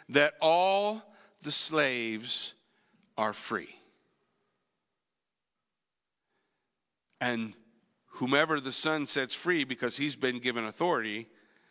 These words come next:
is what? Does, does it begin to kind of make sense a little bit in your mind? Some of the, the cultural background to what's, to what's being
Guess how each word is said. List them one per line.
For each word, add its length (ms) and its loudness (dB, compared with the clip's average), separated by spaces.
is 240 -4
what? 260 2
Does, 240 -14
does 160 -10
it 60 -12
begin 420 0
to 300 -2
kind 220 0
of 40 -4
make 240 -4
sense 380 -4
a 40 -6
little 200 -2
bit 160 0
in 100 -4
your 80 -4
mind? 420 -2
Some 300 -2
of 160 -6
the, 260 2
the 200 0
cultural 720 0
background 960 0
to 100 -4
what's, 320 0
to 100 -6
what's 300 0
being 560 -2